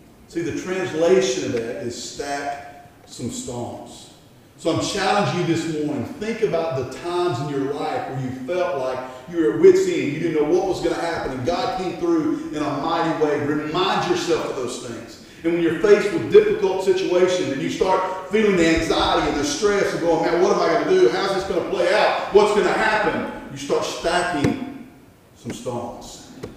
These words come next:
Oh, God, I remember back then, a couple of years ago, I was in a situation where I didn't think you were gonna come through. I didn't know what was gonna happen. I didn't know how this was gonna play out. And, and God, you worked it out.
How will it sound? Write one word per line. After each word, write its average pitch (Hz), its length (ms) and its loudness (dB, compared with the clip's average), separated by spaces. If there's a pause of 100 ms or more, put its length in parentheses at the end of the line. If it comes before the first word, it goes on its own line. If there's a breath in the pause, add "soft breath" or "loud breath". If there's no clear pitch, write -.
(160)
Oh, 127 120 0
God, - 360 2
I - 20 0
remember 143 300 0
back 131 300 0
then, 143 160 -2
a - 100 -6
couple 147 240 0
of 127 80 -6
years 143 160 -2
ago, - 260 -4
I 113 120 -6
was 143 200 -2
in 135 60 -2
a - 280 -10
situation 180 720 2
where - 120 -4
I 165 60 0
didn't 165 140 -2
think 160 200 -4
you 160 80 -6
were 151 80 -6
gonna 151 460 -4
come 160 240 -2
through. 147 180 6
I 147 80 2
didn't 156 260 4
know 170 60 4
what 175 100 0
was - 100 -2
gonna 160 140 2
happen. 156 400 -2
I - 80 -4
didn't 165 140 0
know 165 80 4
how 175 320 0
this 175 100 -4
was 147 100 -8
gonna 151 240 -4
play 170 220 -2
out. 160 200 0
And, - 340 -6
and 139 80 -4
God, 170 400 4
you 196 60 12
worked 196 200 6
it 165 80 4
out. - 460 -2